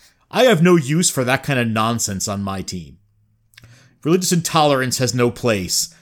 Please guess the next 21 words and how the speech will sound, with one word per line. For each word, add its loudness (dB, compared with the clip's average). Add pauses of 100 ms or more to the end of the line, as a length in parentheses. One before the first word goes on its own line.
(240)
in -2
Jon's -2
Thing -4
Hall. -12 (840)
Uh, -4 (120)
as 2
I 6
look 2
at 0
my 0
hall, -4
Andy, -6
I -2
see -2
warriors, -6 (640)
chieftains, -2 (640)
loyal 4
friends, 2
and -4
able 2
lawyers. 0